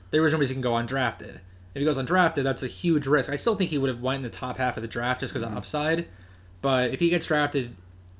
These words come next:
Speaker 1: in the second round, I think I, he could go as high as one oh three to Wire, pe-, uh, team pending. But I just had, uh, I thought just Cook falling to one oh four, despite Mixon, I just thought was too good of a,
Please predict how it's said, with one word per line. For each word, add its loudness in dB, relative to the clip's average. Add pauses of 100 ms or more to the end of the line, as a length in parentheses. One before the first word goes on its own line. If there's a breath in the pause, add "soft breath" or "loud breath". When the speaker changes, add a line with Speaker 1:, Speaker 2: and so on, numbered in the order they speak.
(120)
Speaker 1:
in -4
the -4
second 0
round, 0 (720 soft breath)
I 4
think 0
I, 0 (100)
he -2
could 8
go 6
as 4
high 0
as 0
one -2
oh -2
three 0 (960)
to -4
Wire, 2 (880)
pe-, -2
uh, 0
team -4
pending. -2
But 0 (380 soft breath)
I 2
just 0
had, 2
uh, -4
I -4
thought -2 (680)
just -4
Cook -2
falling -2
to -4
one -2
oh -2
four, 0 (180)
despite 0
Mixon, -4
I -4
just -4
thought 0
was -6
too -2
good 2
of -2
a, -4